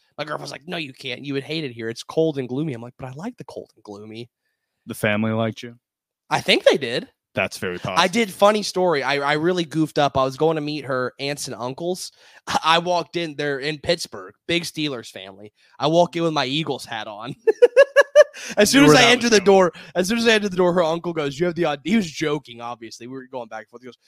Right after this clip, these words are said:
Speaker 1: "You have the audacity to wear an Eagles hat in my home. First time I meet you." I was like, "Yeah, yeah, yeah." It's like, "We, hey, hey, we formed a team back in the forties. We used to, we used to be buddies." And then during brunch, I
Speaker 2: Steelers.
Speaker 1: made the ultimate mistake of saying I preferred Hunt's over Heinz ketchup.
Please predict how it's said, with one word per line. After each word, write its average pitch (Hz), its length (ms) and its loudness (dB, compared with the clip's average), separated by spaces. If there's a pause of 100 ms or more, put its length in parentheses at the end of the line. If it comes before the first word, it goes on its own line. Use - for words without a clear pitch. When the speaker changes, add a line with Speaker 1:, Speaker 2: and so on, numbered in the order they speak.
(140)
Speaker 1:
"You 180 100 4
have 180 80 4
the 170 100 2
audacity 131 480 -4
to 120 100 -8
wear 120 120 -6
an 117 80 -12
Eagles 120 280 -10
hat 110 200 -10
in 120 40 -20
my 117 140 -10
home. 117 320 -8 (220)
First 143 220 -4
time 127 180 -6
I 120 80 -10
meet 117 320 -16
you." 113 80 -16
I - 20 -14
was 117 100 -18
like, - 140 -20
"Yeah, 285 280 -18
yeah, 240 200 -14
yeah." 226 200 -6 (220)
It's - 100 -16
like, 370 120 0
"We, 453 180 8 (100)
hey, 392 200 0
hey, 339 80 2
we 302 140 4
formed 320 260 -2
a 269 40 -8
team 277 260 -4
back 226 200 -6
in 220 60 -14
the 214 80 -6
forties. 160 420 -8
We 170 80 -14
used 196 160 -12
to, 165 60 -20
we 202 100 -16
used 220 120 -14
to 208 60 -16
be 180 60 -12
buddies." 165 400 -8 (560)
And 175 100 -4
then 214 260 0
during 175 320 -2
brunch, 143 560 -6 (520)
I 156 100 0
Speaker 2:
Steelers. 180 40 -2
Speaker 1:
made 185 220 4
the 156 80 -4
ultimate 160 440 -2
mistake 120 440 -14
of 117 80 -18
saying 135 280 -8
I 127 60 -10
preferred 117 360 -14
Hunt's 131 300 -12
over 113 180 -10
Heinz 113 340 -14
ketchup. 98 500 -18